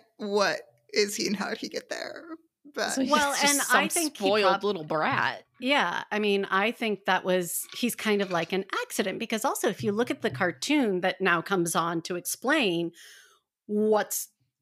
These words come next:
Speaker 3: going on, the guy who sort of steps off his timeline in the cartoon, it doesn't seem like he's done anything other than, oops, he got into the wrong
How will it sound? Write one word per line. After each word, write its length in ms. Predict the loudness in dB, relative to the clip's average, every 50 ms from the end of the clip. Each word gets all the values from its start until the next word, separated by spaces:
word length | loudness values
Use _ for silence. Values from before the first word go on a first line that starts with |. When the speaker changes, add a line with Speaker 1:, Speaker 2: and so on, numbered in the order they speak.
| _ 0
Speaker 3:
going 320 | 0 0 2 0 0 2
on, 500 | 2 2 2 0 -2 -4 -4 -4 -6 -8 -12 _ _ _ _ _ _ _ _ _ _ _ _ _ _
the 280 | -16 -8 -2 0 0 0
guy 340 | 2 2 2 2 2 2 2 2 2 0 -2 -2
who 140 | -4 -4 -4
sort 320 | -2 -2 0 2 2 2 2
of 100 | -2 -2
steps 640 | -4 -6 -6 -6 -2 -2 -2 -2 -2 -4 -6 -6 -6 -6 -2
off 340 | 0 2 2 2 0 -2 -6 -2
his 220 | -2 -2 -2 -2
timeline 840 | -8 -6 -4 -2 0 0 0 0 0 0 0 0 0 0 -2 -2 -4
in 140 | -2 -2
the 80 | -2 -2
cartoon, 680 | 0 0 0 0 0 0 0 2 4 4 4 2 0 -2 _ _ _ _ -20 -20 _ _ _ _ _ _ _ _ _ -6
it 100 | 0 2
doesn't 340 | 2 2 2 -2 -6 -6
seem 260 | -4 -2 2 2 2 4 2
like 280 | 2 2 2 0 0 -2
he's 320 | -2 0 0 0 -2 0
done 240 | 0 2 2 2 0 -4 -2
anything 540 | -2 0 0 0 -2 -2 -2 -2 -2 -2 -4
other 320 | -4 -4 -2 0 -2 0
than, 260 | 0 0 0 0 -2
oops, 380 | -2 -2 -2 -2 -2 -4 -6 -4
he 120 | -4 -2
got 240 | 0 2 2 2 2
into 220 | 0 -2 -2 -4 -2
the 140 | -4 -2
wrong 360 | -2 -2 -2 -2 -2 -2 -2